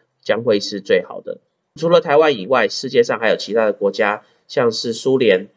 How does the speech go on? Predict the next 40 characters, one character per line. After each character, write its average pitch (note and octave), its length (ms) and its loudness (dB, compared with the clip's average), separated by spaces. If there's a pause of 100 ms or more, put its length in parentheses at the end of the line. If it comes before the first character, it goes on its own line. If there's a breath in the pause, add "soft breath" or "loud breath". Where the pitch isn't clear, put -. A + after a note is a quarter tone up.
(140)
肯 A#2 200 -4
亚、 A#2 280 0 (360)
中 C#3+ 220 0
国， G2 400 4 (280)
甚 C3 180 -2
至 C3 100 -10
印 C3 240 -4
度， A#2+ 280 -2 (360 soft breath)
都 F3+ 140 6
有 D#3+ 120 8
计 C#3+ 200 0
划 C#3 120 4
在 C#3 140 2
近 C3 180 -6
几 F#2+ 140 -12
年 F#2+ 260 -6
开 - 200 -4
始 A#2 100 -10
准 F#2+ 180 -4
备 G#2+ 140 -2
发 G#2+ 180 -4
行 F#2+ 360 -8
自 G#2 180 -12
家 G#2 240 -2
的 F#2+ 100 -2
一 - 80 -4
个 F2+ 140 -4
C - 160 -10
B F#2 160 -12
D E2 160 -18
C。 - 320 -14 (580)
所 - 180 2
以 D#3 80 2
其 B2+ 180 -6
实 B2 140 -8
透 C#3+ 180 2
过 C#3+ 100 2
区 B2+ 160 -6
块 B2 220 0
链 A#2 240 2